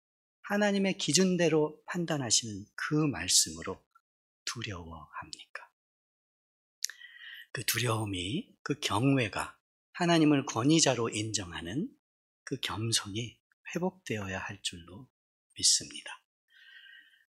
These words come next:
말을 듣는 것이 아니라, 말에 대해서 말을 가르치는 것도 아니라,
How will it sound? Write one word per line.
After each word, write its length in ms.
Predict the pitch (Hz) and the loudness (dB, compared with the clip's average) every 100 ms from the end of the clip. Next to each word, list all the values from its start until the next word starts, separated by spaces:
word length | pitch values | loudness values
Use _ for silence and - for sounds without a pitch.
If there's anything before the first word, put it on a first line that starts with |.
| - | 2
말을 400 | 113 117 117 - | 6 6 4 -4
듣는 400 | 110 123 147 143 | -2 2 4 4
것이 260 | 113 - | 4 2
아니라, 420 | - - - - - _ _ _ _ _ _ - | 0 -8 -8 -10 -16 _ _ _ _ _ _ -2
말에 440 | 113 117 123 120 | 6 8 8 2
대해서 420 | 113 107 104 113 | 0 0 0 0
말을 300 | 104 101 110 | -2 -4 -2
가르치는 560 | 113 - 165 - 175 147 | 0 4 8 8 8 4
것도 300 | 113 - 107 | 0 -4 -8
아니라, 400 | 82 - 101 - | -8 -10 -12 -14